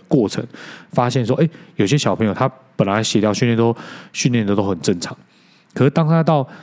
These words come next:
非常靠近P H V的这个年度的时候呢，因为，呃，P H V它预测是以年为单位嘛，但其实我们会发现，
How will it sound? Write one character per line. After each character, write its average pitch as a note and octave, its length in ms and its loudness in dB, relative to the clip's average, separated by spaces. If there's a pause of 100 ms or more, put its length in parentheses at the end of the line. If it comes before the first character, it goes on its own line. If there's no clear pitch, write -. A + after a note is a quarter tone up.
(240)
非 E3 280 2
常 A#2 220 -4
靠 B2 200 0
近 A#2+ 200 -2
P - 180 0
H A2+ 180 -2
V A2+ 200 0
的 G#2 100 0
这 - 160 -2
个 A2+ 100 0
年 F#2+ 320 -2
度 G#2+ 200 2
的 F2+ 100 0
时 - 180 -6
候 F#2+ 200 0
呢， F#2 140 -10
因 C3 120 0
为， C#3 80 0 (440)
呃 G2+ 180 0
，P - 140 2
H B2+ 200 -2
V A#2+ 80 0
它 B2 120 0
预 C3+ 120 -2
测 A2+ 160 0
是 A2 140 -2
以 F#2 80 -4
年 F#2 260 -4
为 F#2 160 0
单 F#2 220 -2
位 G2+ 120 0
嘛， G#2+ 120 -12 (480)
但 D#3+ 180 2
其 - 180 -2
实 G#2+ 140 0
我 G#2+ 100 2
们 F#2+ 120 -4
会 A#2 80 2
发 A2+ 240 0
现， A2 180 -2